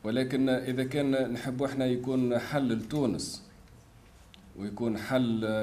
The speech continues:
لكل الناس، ممكن نحيو مفردة الإسلامي منه طالما هو معروض للجميع. علاش نحبوا نتمسكوا بأنه هي الصكوك الإسلامية؟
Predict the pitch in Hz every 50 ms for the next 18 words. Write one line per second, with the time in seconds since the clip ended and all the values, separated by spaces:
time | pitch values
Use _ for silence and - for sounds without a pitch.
0 | 107 104 107 110 107 117 127 120 113 110 113 131 139 127 - - - - - -
1 | - - - - - - - - - - - - - - - - - - - -
2 | - - - - - - - - - - - - 139 151 190 214 - - 160 139
3 | 139 135 135 135 127 120 123 117 - 131 135 139 131 127 123 123 120 120 117 -
4 | - - - - - - 113 107 - 127 127 127 120 120 117 117 117 113 - -
5 | 107 - - 123 127 120 113 101 95 92 92 90 90 82 - - - - - -
6 | - - - - - - - - 107 107 107 104 107 104 101 113 113 110 107 110
7 | 107 104 - - - - - - - - - - - - 98 98 101 113 117 113
8 | 107 104 113 104 98 - 107 104 104 104 95 78 - - - - - - - -
9 | - - - - - - - - - - - - - - - - - - - 85
10 | 110 123 135 139 131 123 113 - 139 120 113 120 120 117 120 120 117 - 113 117
11 | 113 - 123 131 127 127 123 - - 110 107 113 113 113 113 113 113 120 123 123
12 | 117 113 110 - - 113 110 - 135 123 117 117 113 98 - - 110 - - 104
13 | 104 101 95 90 87 - - - -